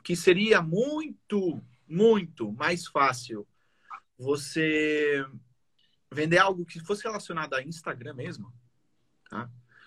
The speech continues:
Olha, como algo relacionado à pessoa fazer suas primeiras vendas no Instagram, a sua semana tem que servir pra abrir a mente das pessoas que isso é possível. Porque o problema de quem não,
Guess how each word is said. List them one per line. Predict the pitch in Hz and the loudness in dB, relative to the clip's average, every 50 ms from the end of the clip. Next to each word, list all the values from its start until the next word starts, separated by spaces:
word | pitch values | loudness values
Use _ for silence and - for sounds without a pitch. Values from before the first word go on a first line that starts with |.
| - _ _ _ _ - | -20 _ _ _ _ 4
Olha, | 127 135 143 139 127 110 107 - - _ | 6 8 8 8 6 2 -2 -6 -10 _
como | - 139 143 165 170 165 156 147 139 127 117 107 104 101 - - _ _ - | -2 0 0 0 0 -2 -2 -2 -2 -4 -6 -8 -10 -14 -16 -20 _ _ -4
algo | - 131 143 143 165 | -2 0 2 2 4
relacionado | 165 165 156 156 147 - - 131 135 143 147 | 4 6 4 4 2 0 0 0 0 0 0
à | 143 | -2
pessoa | 139 143 135 143 147 135 | -4 -6 -6 -6 -6 -6
fazer | 139 135 139 | -8 -8 -6
suas | 135 147 151 - | -6 -8 -8 -8
primeiras | - 127 127 135 156 190 190 165 | -10 -10 -6 -4 -4 -2 -4 -4
vendas | - 143 139 135 123 120 | -4 -6 -6 -6 -6 -6
no | 123 | -8
Instagram, | 123 120 - 110 98 104 123 147 160 131 - - _ _ _ _ - - _ _ _ - - - - - - _ _ | -8 -6 -4 -4 -2 2 2 2 2 0 -4 -12 _ _ _ _ -20 -20 _ _ _ -20 -20 -20 -20 -20 -20 _ _
a | - 127 127 | 2 2 2
sua | - - - 208 240 247 214 | 2 0 -2 2 4 4 4
semana | - - 170 139 135 151 185 196 185 151 117 104 - - - - | 2 0 -2 0 0 2 2 2 0 -2 -4 -6 -8 -12 -12 -8
tem | - 151 | -6 -6
que | 160 - | -6 -4
servir | - - 170 143 123 143 165 | -2 -2 -2 -2 -2 -4 -6
pra | 165 - 190 196 202 202 - _ _ | -4 -2 -2 0 -2 -2 -6 _ _
abrir | - 185 180 165 131 131 175 226 277 294 302 | 0 0 0 0 0 2 2 2 4 4 2
a | 269 | 2
mente | 226 180 180 220 285 330 - - 208 | 2 0 -2 -4 -6 -8 -10 -10 -6
das | - 151 131 - | -6 -6 -6 -6
pessoas | - 156 151 - - - 143 165 190 214 - - - - - _ _ - | -8 -10 -10 -8 -6 -4 -4 -4 -4 -6 -8 -12 -14 -16 -18 _ _ -10
que | - 226 | -6 -6
isso | 208 175 - - | -4 -4 -4 -6
é | - | -8
possível. | - - - - 339 302 175 120 - - - - _ _ _ | -8 -6 -4 -2 -2 -2 -2 -6 -12 -16 -18 -20 _ _ _
Porque | - 165 160 - 196 | 0 4 8 10 12
o | 202 214 202 | 12 10 10
problema | - 240 220 170 156 165 202 240 277 233 208 185 | 10 8 8 10 12 12 12 12 12 10 6 4
de | 165 170 | 4 2
quem | 160 165 - 175 175 170 165 160 | 0 6 8 8 8 8 4 0
não, | 147 143 143 160 214 247 247 | 0 2 2 2 2 2 0